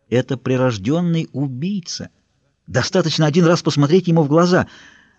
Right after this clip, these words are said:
Обет он дал, больше не убивать. Как же!» Убивал по приказу своего хозяина.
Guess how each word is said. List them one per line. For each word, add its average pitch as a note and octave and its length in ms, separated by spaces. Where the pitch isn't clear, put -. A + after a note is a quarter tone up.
Обет D#3 360
он A2+ 120
дал, G2+ 160
больше A#2 280
не B2 100
убивать. B2+ 320
Как E3 300
же!» G#2 180
Убивал F3+ 580
по B2 160
приказу F3+ 440
своего B2+ 340
хозяина. A2 640